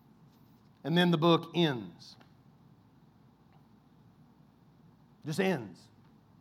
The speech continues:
This new generation, waiting on the plains of Moab, with this unanswered question. Will they or won't they reorient their lives in God?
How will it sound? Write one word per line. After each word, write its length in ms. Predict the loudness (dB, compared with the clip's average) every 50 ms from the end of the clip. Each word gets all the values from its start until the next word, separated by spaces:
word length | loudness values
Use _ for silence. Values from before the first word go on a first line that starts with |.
| -20 -20 -20 _ _ _ _ _ _ _ _ _ _ _ _ _ _ _ _ _ _ -20 _ _ _
This 220 | -6 -6 -4 0
new 160 | 2 2 2
generation, 720 | 4 2 2 4 4 4 4 2 2 -2 -4 -6 -6 -6 -8 -12 -20 -20 -20 -20 _ _ _ -20 _ _ -20 _ _
waiting 320 | 2 4 6 6 6 6 6
on 80 | 4
the 80 | 4 2
plains 380 | 2 0 0 0 0 -2 -2
of 60 | -2 0
Moab, 560 | 2 4 4 6 6 4 4 4 2 0 -6 -12 -20 -20 _ _ _ -20 _ _ _ _ _ -20 _ _ _ _ _ _ _ _ _ _
with 140 | -6 -4 -2
this 180 | -2 -2 -4 -4
unanswered 640 | -2 -2 0 0 0 0 -2 -2 -4 -6 -6 -2 0
question. 400 | 0 0 0 -2 -10 -16 -20 -20 -20 -20 -20 -20 _ _ -20 _ _ _ _ -20 -20 _ _ _ _ _ _ _ _ -20 -20 -20 _ _
Will 320 | -2 6 8 10 10 10 8
they 160 | 6 2 2
or 80 | 2 2
won't 360 | 2 2 2 2 0 0 -2
they 240 | -4 -4 -4 -4 -4
reorient 800 | -4 -4 -2 -2 0 0 2 2 2 2 0 -2 -4 -6 -6 -6
their 180 | -4 -4 -2 0
lives 560 | 2 2 2 2 0 -4 -6 -10 -14 -20 -20 -20 _ -20 _
in 180 | -12 -10 -10 -8
God? 260 | -8 -8 -8 -8 -12